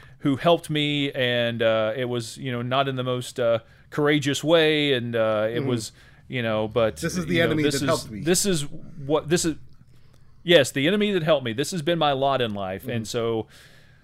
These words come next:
Speaker 1: so then, uh, she goes out of the way. She's, uh, basically says, "Guess what? You're surrogate father
Speaker 2: You're his
Speaker 1: now.
Speaker 2: dad now. You
Speaker 1: You
Speaker 2: know,
Speaker 1: get
Speaker 2: you know the
Speaker 1: your
Speaker 2: rules.
Speaker 1: way." Yes, you, yeah, you are now going to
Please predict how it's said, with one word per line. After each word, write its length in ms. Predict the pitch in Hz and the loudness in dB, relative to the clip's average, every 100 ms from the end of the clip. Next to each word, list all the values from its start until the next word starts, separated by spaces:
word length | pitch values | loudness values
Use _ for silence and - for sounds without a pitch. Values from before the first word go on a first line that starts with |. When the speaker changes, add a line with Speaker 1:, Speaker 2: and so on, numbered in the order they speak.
| - | -16
Speaker 1:
so 280 | - 147 143 | 2 4 4
then, 320 | 151 175 180 | 2 0 0
uh, 440 | 165 151 147 147 143 | 0 0 -2 -2 -4
she 360 | 139 - 170 175 | -6 -4 -4 0
goes 260 | 175 156 | 0 2
out 140 | 156 160 | 0 0
of 60 | |
the 80 | 151 | 0
way. 260 | 139 139 147 | 0 -2 -4
She's, 560 | - 143 135 - - | -6 -8 -8 -12 -8
uh, 260 | 139 127 120 | -2 0 0
basically 600 | 120 160 180 185 185 160 | 0 0 0 0 -4 -4
says, 400 | - 143 139 117 | 0 0 0 0
"Guess 260 | 160 151 151 | -2 -2 0
what? 260 | 120 101 | 0 0
You're 540 | 113 175 185 185 180 - | -2 -2 0 -2 -4 -8
surrogate 460 | - 165 156 143 - | -4 0 0 0 0
father 340 | 120 95 90 | 0 0 0
Speaker 2:
You're 100 | 196 | 0
his 80 | 214 | 0
Speaker 1:
now. 40 | 180 | 2
Speaker 2:
dad 240 | 165 131 | 2 0
now. 140 | 117 107 | -2 -2
You 160 | - | 0
Speaker 1:
You 60 | 170 | 2
Speaker 2:
know, 60 | 180 | 2
Speaker 1:
get 140 | 180 | 2
Speaker 2:
you 80 | 165 | 0
know 160 | 185 196 | 0 2
the 120 | 214 | 2
Speaker 1:
your 320 | 180 185 202 202 | 4 6 8 6
Speaker 2:
rules. 60 | 190 | 4
Speaker 1:
way." 320 | 175 175 - - - - - - - - - - - - - - - - - - - - - - - - - - - - | 2 2 0 -12 -20 -20 -20 -20 -18 -18 -18 -18 -18 -20 -20 -20 -20 -20 -20 -20 -20 -20 -20 -20 -20 -20 -20 -20 -20 -10
Yes, 520 | 156 190 185 - - - - 127 | -4 -2 -2 -4 -10 -12 -20 -10
you, 420 | 135 156 190 175 - | -4 -2 0 -2 -4
yeah, 220 | 143 127 | -2 0
you 460 | 113 131 175 202 196 | 0 -2 -2 0 0
are 140 | 165 | 0
now 380 | 151 147 151 156 | -2 -4 -2 -4
going 420 | 135 135 135 135 | -4 -4 -4 -6
to 440 | 131 131 123 120 | -6 -6 -4 -4